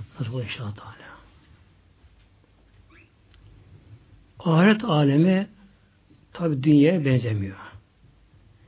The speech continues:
İnsanın yenilenmesi o aleme geliyor. Ehli cennet,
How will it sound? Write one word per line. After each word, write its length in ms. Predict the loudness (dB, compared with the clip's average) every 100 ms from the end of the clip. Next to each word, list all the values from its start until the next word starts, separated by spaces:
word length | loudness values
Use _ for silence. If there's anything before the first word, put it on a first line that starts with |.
| -20 _ _ _ _ _ _ _ _
İnsanın 800 | 2 2 2 0 2 2 0 -4 -2
yenilenmesi 1040 | 0 2 4 4 4 4 2 0 -8 -10 -12 -20 _ _ _ _ _ _ _ _ _ _ _ _ _ _ _ _ _ _ -4
o 180 | 0
aleme 320 | 2 0 -2 -4
geliyor. 400 | -6 -4 -2 -4 -10 -20 _ _ -20 -20 _ _ _ -20 -20 _ _ _ _ _ _ _ _ _ _ _
Ehli 440 | -2 0 2 2 2
cennet, 880 | 2 4 4 0 -4 -14 -18 -20